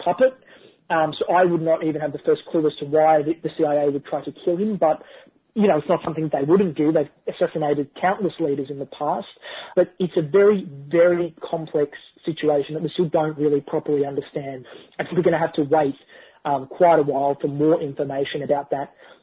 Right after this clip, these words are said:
to come to light. Now, he was replaced again by a U S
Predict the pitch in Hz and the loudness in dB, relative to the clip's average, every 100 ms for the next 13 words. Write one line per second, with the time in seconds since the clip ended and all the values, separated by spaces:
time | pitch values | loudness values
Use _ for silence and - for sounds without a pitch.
0 | - 170 - 147 135 135 127 _ _ _ | -12 -12 -6 -4 -4 -6 -16 _ _ _
1 | _ - 135 139 131 - - - _ _ | _ -4 0 2 0 -4 -14 -20 _ _
2 | _ _ 190 190 180 233 220 170 - 185 | _ _ 0 2 4 4 2 0 2 2
3 | 220 170 147 180 202 180 160 160 175 160 | 2 0 0 0 2 4 2 2 2 2